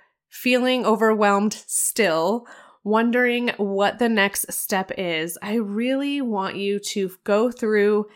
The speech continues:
the episode again, back it up, start it over, and go step by step through what Taylor and I talked about, really unpacking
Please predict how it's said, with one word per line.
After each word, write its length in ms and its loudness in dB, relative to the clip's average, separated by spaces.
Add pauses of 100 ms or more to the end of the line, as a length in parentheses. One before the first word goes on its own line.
(220)
the 160 0
episode 460 0
again, 480 -4 (340)
back 260 0
it 120 2
up, 260 4 (120)
start 400 -4
it 140 0
over, 420 2
and 240 -2
go 160 2
step 340 -4
by 120 2
step 380 -2
through 380 -4
what 340 -2
Taylor 380 -4
and 120 -2
I 120 -2
talked 320 -10
about, 380 -6
really 540 -4 (400)
unpacking 1080 -2